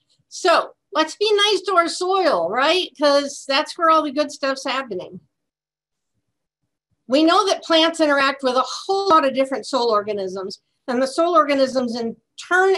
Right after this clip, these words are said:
enhance the plant's growth, and the plant in-,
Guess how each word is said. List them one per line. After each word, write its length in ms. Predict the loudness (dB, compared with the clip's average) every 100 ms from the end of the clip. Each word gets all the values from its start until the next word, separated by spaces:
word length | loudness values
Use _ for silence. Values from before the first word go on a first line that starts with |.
| 0
enhance 640 | -4 -2 -2 -2 -8 -16 _ -16
the 100 | -8
plant's 400 | 0 2 2 0
growth, 420 | 2 2 2 -6 _ _ _
and 120 | -4 -4
the 140 | -4 -6
plant 360 | -2 0 0 -6
in-, 300 | -10 -8 -8